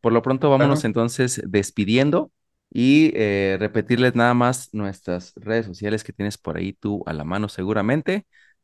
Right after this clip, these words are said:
Speaker 1: A ver si nos ayudas.
Speaker 2: Este, las tengo aquí en la mente. Ahí en Instagram nos encuentra como mentes guion bajo el guion bajo podcast.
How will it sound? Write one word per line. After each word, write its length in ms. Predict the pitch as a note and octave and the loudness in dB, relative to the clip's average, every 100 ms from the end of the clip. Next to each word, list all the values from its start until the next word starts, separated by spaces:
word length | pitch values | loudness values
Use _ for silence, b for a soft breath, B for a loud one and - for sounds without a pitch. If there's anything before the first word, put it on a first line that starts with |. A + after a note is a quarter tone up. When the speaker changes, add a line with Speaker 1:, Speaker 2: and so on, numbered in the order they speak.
| _ | _
Speaker 1:
A 80 | F2+ | -2
ver 120 | G2 | -2
si 80 | G#2+ | -2
nos 140 | G#2+ | -4
ayudas. 380 | F#2+ G#2+ D3 E3 | 0 4 6 6
Speaker 2:
Este, 480 | A#2+ A#2+ B2 B2 B2 _ _ _ _ | 6 6 4 2 -4 _ _ _ _
las 220 | A2+ A2 | -2 0
tengo 220 | B2+ C3 | 0 2
aquí 200 | C#3 B2 | 2 2
en 120 | C#3 C3 | 2 4
la 100 | A#2+ | 4
mente. 500 | C3 D3+ D3 D3+ D3+ | 4 2 2 4 4
Ahí 180 | A#2 | 2
en 140 | A#2 B2 | 2 -2
Instagram 500 | C3 - C3 C3 B2 | -4 0 0 2 0
nos 160 | A2 | -2
encuentra 440 | G#2+ F#2 G#2 G#2 G2 | -6 -6 -6 -6 -10
como 220 | G#2+ F#2 | -6 -4
mentes 480 | G2 A2+ A#2 B2+ A2+ | -2 -2 -2 -4 -2
guion 260 | A2 A2+ A2 | -2 -2 -2
bajo 380 | A2+ B2+ A#2+ - | -2 -2 -2 -2
el 240 | A#2+ B2 _ | -4 -4 _
guion 280 | G#2+ G#2 G#2 | -8 -6 -6
bajo 300 | G2+ G2+ - | -8 -10 -4
podcast. 540 | A#2+ B2 - F3 F#3 | -2 -2 -2 -4 -4